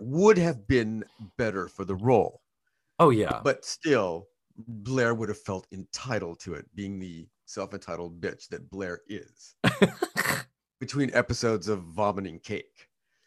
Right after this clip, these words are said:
Speaker 1: she
Speaker 2: Wow.
Speaker 1: would have felt
Speaker 2: <laughs> Well, bulimia aside, back to our, our Family Feud game. Uh, at one point, we get to Missus Garrett, and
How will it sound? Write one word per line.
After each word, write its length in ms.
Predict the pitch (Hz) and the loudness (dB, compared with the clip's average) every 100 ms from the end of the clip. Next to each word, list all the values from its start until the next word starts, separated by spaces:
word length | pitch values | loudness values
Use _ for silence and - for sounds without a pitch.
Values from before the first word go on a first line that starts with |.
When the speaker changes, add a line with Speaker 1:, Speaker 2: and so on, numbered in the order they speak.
| 139 | -4
Speaker 1:
she 40 | 107 | 2
Speaker 2:
Wow. 280 | 117 110 110 | 4 4 2
Speaker 1:
would 100 | 95 - | -2 -8
have 100 | - | -6
felt 800 | - 180 - 294 - 277 233 - | -2 -2 0 -2 0 0 0 -2
Speaker 2:
<laughs> 500 | - - - - 349 - _ _ 508 415 - _ _ - - - - - | -18 -10 -8 -6 -8 -10 _ _ -2 -2 -2 _ _ -18 -14 -12 -4 6
Well, 200 | 147 156 | 6 6
bulimia 600 | 131 202 330 440 285 175 | 6 8 8 10 8 8
aside, 720 | 151 - 175 143 92 73 - - - - - - _ | 6 6 6 6 2 -2 -12 -18 -20 -20 -20 -20 _
back 280 | 131 160 185 | 4 4 6
to 180 | - 190 | 4 6
our, 360 | 156 135 135 - - - | 10 10 8 4 -6 4
our 160 | 135 | 4
Family 440 | 127 185 185 170 143 | 4 2 4 4 2
Feud 340 | 143 160 160 | 2 4 4
game. 400 | 123 104 90 104 - - - - | 4 2 -2 -8 -12 -20 -20 -4
Uh, 280 | 123 117 120 - | 0 2 2 0
at 160 | 139 | 0
one 240 | 143 165 185 | 4 4 6
point, 300 | 160 147 131 | 6 6 4
we 140 | 131 | 4
get 200 | 127 127 | 4 4
to 100 | 156 | 4
Missus 300 | 131 127 123 | 4 4 2
Garrett, 460 | 165 143 117 113 - | 4 6 8 4 2
and 420 | 131 123 120 117 | 2 4 4 0